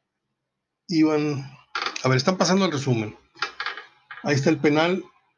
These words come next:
de las Tigrillas, luego viene el empate del Toluca,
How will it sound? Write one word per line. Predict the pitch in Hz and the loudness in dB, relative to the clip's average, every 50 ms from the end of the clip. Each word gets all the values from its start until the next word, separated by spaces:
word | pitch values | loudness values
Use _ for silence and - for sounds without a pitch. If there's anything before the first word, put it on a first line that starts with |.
| _ _ _ _ _ _ _ _ _ _ _ _ _ _ - - - _ - | _ _ _ _ _ _ _ _ _ _ _ _ _ _ -20 -20 -18 _ -6
de | 165 135 135 131 | -2 0 0 0
las | 135 135 135 131 - - | 0 0 -2 -4 -4 -4
Tigrillas, | - 151 156 180 196 196 202 208 202 190 - - - | -2 0 2 2 2 2 2 0 -2 -2 -4 -6 -4
luego | 196 160 156 151 151 | 0 0 2 2 2
viene | 156 147 143 | 2 0 0
el | 139 | 0
empate | 131 123 127 147 147 139 139 - 139 | -2 -2 0 -2 -2 -2 0 0 0
del | 135 131 127 | 0 0 0
Toluca, | 131 147 151 170 185 180 180 - 185 185 - - | 0 0 0 0 0 -2 -2 -2 -2 -2 -2 -6